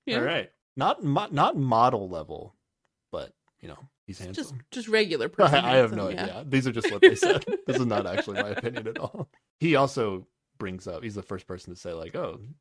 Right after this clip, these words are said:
Speaker 2: does anybody know how to cook?"
Speaker 1: Oh, yeah, and he kind of basically nominates Mingyu to be
Speaker 2: Yeah.
Speaker 1: the first person to cook because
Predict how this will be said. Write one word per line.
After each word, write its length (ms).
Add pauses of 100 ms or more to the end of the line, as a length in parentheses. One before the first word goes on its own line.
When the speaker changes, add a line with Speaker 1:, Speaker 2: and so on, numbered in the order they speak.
(200)
Speaker 2:
does 80
anybody 220
know 80
how 60
to 60
cook?" 260 (180)
Speaker 1:
Oh, 100
yeah, 200
and 120
he 100
kind 280
of 200
basically 600
nominates 640
Mingyu 460
to 60
be 140
Speaker 2:
Yeah. 140
Speaker 1:
the 60
first 260
person 320
to 100
cook 460
because 380